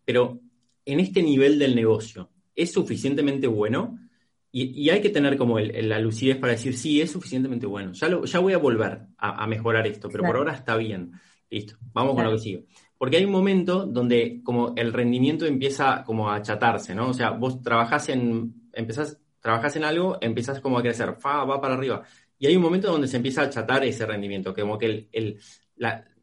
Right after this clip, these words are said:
Speaker 1: la mejora empieza a ser marginal, ¿no? Como cada vez menos
Speaker 2: Ujú.
Speaker 1: en, en relación a, a dedicarle tiempo a eso.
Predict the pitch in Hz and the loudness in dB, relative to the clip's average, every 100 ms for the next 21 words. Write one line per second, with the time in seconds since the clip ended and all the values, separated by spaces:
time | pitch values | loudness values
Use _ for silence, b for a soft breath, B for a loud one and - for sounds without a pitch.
0 | - - 117 123 127 123 151 170 160 131 | -20 -8 -2 2 2 2 2 2 2 0
1 | 131 127 131 131 123 113 110 107 95 101 | -2 -2 0 2 2 0 -4 -4 -2 -2
2 | 131 127 110 104 - - 131 135 131 120 | -2 0 -2 -4 -8 -2 0 2 0 0
3 | 113 214 214 - - 95 107 104 107 - | 0 -2 -6 -8 -12 -10 -8 -6 -6 -4
4 | 123 120 113 107 104 107 117 113 113 107 | -2 -2 0 0 0 0 0 0 -2 -4
5 | 101 - | -6 -8